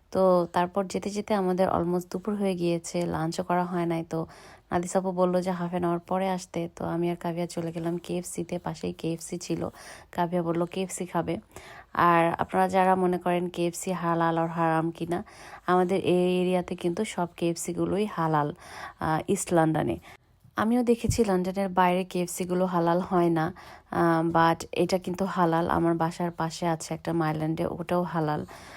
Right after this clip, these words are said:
আহ, অনেকেই লাস্ট ভিডিওতে জিজ্ঞেস করছিল যে কেএফসি হালাল কিনা। হ্যাঁ, আমাদের এই এরিয়াতে আমরা হালাল পাই আলহামদুলিল্লাহ।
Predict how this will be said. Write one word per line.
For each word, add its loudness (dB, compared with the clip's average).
আহ, 2
অনেকেই 2
লাস্ট 2
ভিডিওতে -2
জিজ্ঞেস -2
করছিল -2
যে -4
কেএফসি -4
হালাল -2
কিনা। -4
হ্যাঁ, 2
আমাদের 4
এই 2
এরিয়াতে 4
আমরা 0
হালাল 0
পাই -2
আলহামদুলিল্লাহ। -4